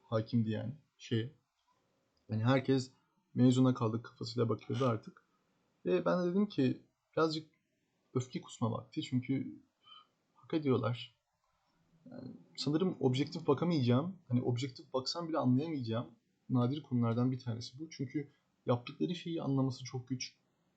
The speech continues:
Ve başlamadan önce de demek istiyorum ki eğer hani "Sen kimsin?" de eleştiriyorsun vesaire diyecek,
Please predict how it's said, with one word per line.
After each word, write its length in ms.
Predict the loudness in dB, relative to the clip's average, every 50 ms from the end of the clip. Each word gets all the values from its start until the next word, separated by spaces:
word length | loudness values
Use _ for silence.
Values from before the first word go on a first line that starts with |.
| _ _ _ _ _ _ _ _ _ _ _ _ _ _ _ _ -2
Ve 420 | 2 2 4 2 2 0 0 0
başlamadan 480 | 0 0 0 0 -2 -2 0 0 0 0
önce 240 | 0 0 0 0 0
de 220 | 0 0 -2 -2 -8 _ _ _ _ _ _ _ -4 0
demek 240 | 0 0 0 0 -4
istiyorum 360 | -6 -4 -4 -4 -4 -4 -8
ki 160 | -12 -6 -2
eğer 420 | 2 4 4 4 2 2 -2 -10 _ _
hani 240 | -6 -4 -4 -4 -4
"Sen 300 | -4 -4 -2 0 0 -2
kimsin?" 380 | -2 -4 -6 -6 -6 -4 -4
de 280 | -2 -2 -2 -4 -6 -10 _ _ _ _ _ -4
eleştiriyorsun 640 | -2 0 0 0 -2 -2 -2 -2 -2 -2 -2 -2 -2
vesaire 360 | -2 -2 -2 -2 -2 -2 -2
diyecek, 380 | -2 -2 -2 -4 -6 -6 -10